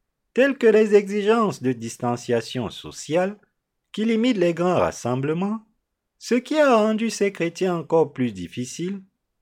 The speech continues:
est le fait qu'ils ne pouvaient pas résoudre le problème des péchés qui se trouvaient dans leur cœur. Les chrétiens d'aujourd'hui sont dans une condition spirituelle si pauvre qu'ils n'ont même pas la conviction de leur propre foi.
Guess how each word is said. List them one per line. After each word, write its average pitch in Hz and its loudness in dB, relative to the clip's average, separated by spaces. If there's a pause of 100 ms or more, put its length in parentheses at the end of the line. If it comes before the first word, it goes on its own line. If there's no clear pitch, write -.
(160)
est 147 -8
le 151 -8
fait 156 -2
qu'ils 190 -2
ne 190 2
pouvaient 202 2
pas 185 2
résoudre 151 0
le 98 0
problème 101 -4
des 139 -10
péchés 175 -4 (540)
qui 104 -12
se - -12
trouvaient 117 -2
dans 175 -2
leur 185 -2
cœur. 170 0 (920)
Les - -6
chrétiens 139 -4
d'aujourd'hui 143 -6 (340)
sont 226 2
dans 226 4
une 254 -2
condition 208 -2
spirituelle 170 -2
si - -10
pauvre 196 2 (380)
qu'ils 202 -2
n'ont 269 6
même 240 4
pas 180 0
la 151 2
conviction 139 -4
de 78 -6
leur 107 -2
propre 147 -4
foi. 180 -2